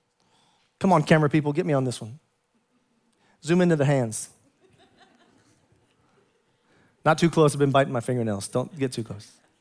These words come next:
The further you extrapolate these lines, the further apart they are. Basic geometry. I paid attention that day.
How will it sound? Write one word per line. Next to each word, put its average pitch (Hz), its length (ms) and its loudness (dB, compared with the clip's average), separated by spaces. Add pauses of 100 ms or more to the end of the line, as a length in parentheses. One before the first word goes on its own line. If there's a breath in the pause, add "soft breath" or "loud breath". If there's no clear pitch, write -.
(3250)
The 180 160 6
further 320 760 6
you 247 320 2 (380)
extrapolate 240 720 4
these 196 200 4
lines, 165 580 2 (480)
the 147 80 0
further 202 420 4
apart 165 340 0
they 123 140 2
are. 82 240 -12 (1700)
Basic 202 300 4
geometry. 180 520 2 (1300)
I 147 100 4
paid 180 180 4
attention 170 340 2
that 117 160 -4
day. - 240 -10